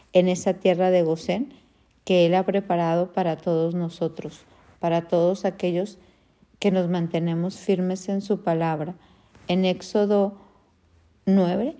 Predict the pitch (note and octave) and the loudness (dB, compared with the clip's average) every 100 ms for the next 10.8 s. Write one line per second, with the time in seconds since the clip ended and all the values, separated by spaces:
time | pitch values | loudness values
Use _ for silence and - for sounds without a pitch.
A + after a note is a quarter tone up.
0 | - _ - F#3+ F#3 G3+ F#3+ F#3 F3+ F#3+ | -18 _ -2 2 2 2 0 0 0 0
1 | F#3+ F#3 E3 E3 F#3 E3+ F3+ F3+ E3+ E3+ | 2 2 0 0 0 0 2 2 0 -2
2 | F#3 F3 F#3+ - _ _ - F#3+ F#3 F3+ | -2 -2 -6 -16 _ _ 0 2 4 4
3 | F#3 F#3 G3 - - - _ - - - | 4 2 0 -8 -20 -20 _ -20 -20 -20
4 | - - - _ - A#3 A3 A3+ A3 A3 | -20 -20 -20 _ 6 8 10 8 6 4
5 | A3 A3 G3+ G3+ F#3+ F#3 G3 G3 G3 - | 2 2 4 4 2 2 0 -2 -4 0
6 | F#3 F#3 F#3 F3+ F3 E3+ - F3+ F3 E3+ | 2 2 2 0 0 -2 -2 -2 -2 -6
7 | - F3 F3 G3 F#3 G3 E3+ F3+ F3+ F#3+ | -6 -4 -2 -2 0 2 2 0 -2 -2
8 | F3 F3 F3 F3 F3 F3 - F3 F3 F3 | 0 0 0 2 0 0 -2 0 0 0
9 | F#3 F#3 F3+ F3+ F3+ F#3 F3+ F3+ - G3+ | 0 0 0 -4 -2 0 0 -2 -2 0
10 | F3 F#3 F#3 E3 E3+ - E3+ | 2 2 2 0 0 -2 -4